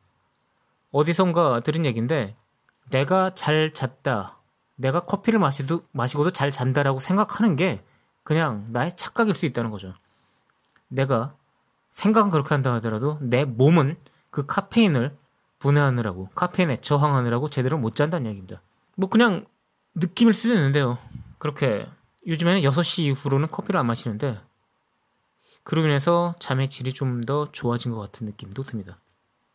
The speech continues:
자, 서파 수면, 즉 느린 뇌파의 잠이 충분해야 좋은 잠이, 좋은 잠인데요.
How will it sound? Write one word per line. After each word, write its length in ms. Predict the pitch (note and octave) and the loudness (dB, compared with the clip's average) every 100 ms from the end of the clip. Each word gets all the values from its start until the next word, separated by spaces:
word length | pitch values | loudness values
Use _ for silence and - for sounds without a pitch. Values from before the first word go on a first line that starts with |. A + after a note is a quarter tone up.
| _ _ _ _ _ _ - | _ _ _ _ _ _ -12
자, 160 | A#2+ | -12
서파 500 | - - F#3+ - A#3 | -8 -2 -4 0 0
수면, 380 | G#3 D#3+ B2+ G2 - | 2 0 -2 -4 -8
즉 160 | D3 C3+ | -8 -4
느린 460 | A#2 C#3 F#3+ A3 | 2 4 6 4
뇌파의 760 | D3 C3+ - - D#3+ C#3+ D#3 C#3+ | 2 0 -2 -8 -2 0 0 -2
잠이 240 | B2+ C3 | -2 -4
충분해야 460 | - F3 F3 D3 A#2+ | -2 -2 0 0 -2
좋은 500 | - B2 B2+ A2 G2 | -2 -2 -2 -4 -8
잠이, 300 | - A#2 - | -4 -2 -2
좋은 360 | - C3+ C3+ | 2 4 4
잠인데요. 460 | G2+ A2+ A#2 G2+ A#2 | 0 -2 -2 -4 -8